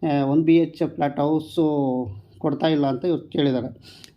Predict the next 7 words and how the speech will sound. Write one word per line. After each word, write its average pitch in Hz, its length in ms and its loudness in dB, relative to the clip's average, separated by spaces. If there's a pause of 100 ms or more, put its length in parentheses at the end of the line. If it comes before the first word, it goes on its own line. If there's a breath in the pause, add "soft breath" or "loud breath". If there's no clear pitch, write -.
ಅವರು 170 320 2
ಸಹ 175 340 2
ನಿಮಗೆ 156 360 4
ತಿಳಿಸ್ತೀನಿ 156 440 0
ನೋಡಿ. 156 240 0
ಅವ 139 180 -4
ಸರ್ಕಾರನೇ 151 640 -4